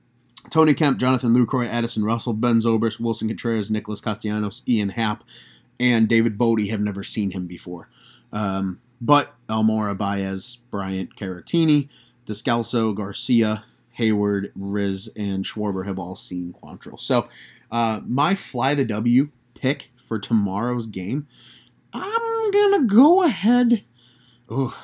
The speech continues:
this is a tough one. See, 'cause I think today, Jason Heyward would have really been the fly the W player of the game with,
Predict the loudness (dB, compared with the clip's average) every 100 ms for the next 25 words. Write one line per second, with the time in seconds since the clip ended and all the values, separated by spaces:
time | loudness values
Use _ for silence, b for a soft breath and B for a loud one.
0 | B -8 -6 -6 -6 -6 -8 -10 -14 _
1 | _ _ _ b b b b b b 4
2 | 6 6 4 6 4 6 4 2 0 0
3 | 0 2 0 4 6 8 6 4 2 2
4 | 2 2 2 0 -2 -4 -6 -4 -4 -2
5 | -2 -2 -4 -6 -4 -6 -8 -8 -8 -8
6 | -10 -14